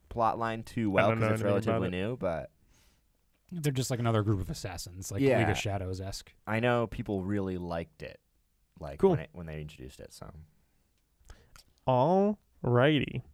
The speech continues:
Speaker 2: Did you guys see this weird gameplay demo of a game called Black Myth Wukong?
Speaker 3: I did see some footage of that.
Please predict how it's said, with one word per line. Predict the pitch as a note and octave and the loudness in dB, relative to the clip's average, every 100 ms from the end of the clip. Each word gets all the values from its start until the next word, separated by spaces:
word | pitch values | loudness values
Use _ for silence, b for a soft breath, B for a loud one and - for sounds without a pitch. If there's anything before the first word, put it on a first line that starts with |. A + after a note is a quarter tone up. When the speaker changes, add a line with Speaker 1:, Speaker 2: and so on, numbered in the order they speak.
| - - - _ _ _ _ _ | -20 -20 -20 _ _ _ _ _
Speaker 2:
Did | - D#3 D#3 C#3 | 10 10 10 8
you | D3+ G3+ | 6 8
guys | A3+ A#3+ B3 | 10 10 8
see | - - G#3+ G#3+ G#3 | 2 0 0 2 0
this | F3+ D3 D#3 C#3 C3 - D3 C3+ | 0 4 4 4 0 -8 -10 -2
weird | C3+ D3 D3+ D3+ C3+ | 6 8 10 8 4
gameplay | A#2 C3 C3+ C#3+ D3+ D3 C#3+ C#3+ B2+ | 4 6 6 6 8 8 8 6 4
demo | - C#3 D3 D3 D3 D3 | 6 8 10 12 12 10
of | - C3+ B2+ | 10 10 10
a | B2 | 8
game | A#2+ B2+ B2+ | 6 4 6
called | C3 A#2+ G#2+ | 8 8 8
Black | B2 B2 - | 8 8 6
Myth | C3 C3+ - | 6 6 4
Wukong? | A#2 A#2+ C#3 D#3+ D#3+ F3 E3+ | 6 6 6 4 2 0 -2
Speaker 3:
I | A#2 A2 | -4 -2
did | B2 C3+ | -2 -2
see | - A2 | 0 0
some | G2 | -2
footage | G#2+ F#2+ F2+ | -2 -2 -2
of | |
that. | F2 E2+ | -6 -10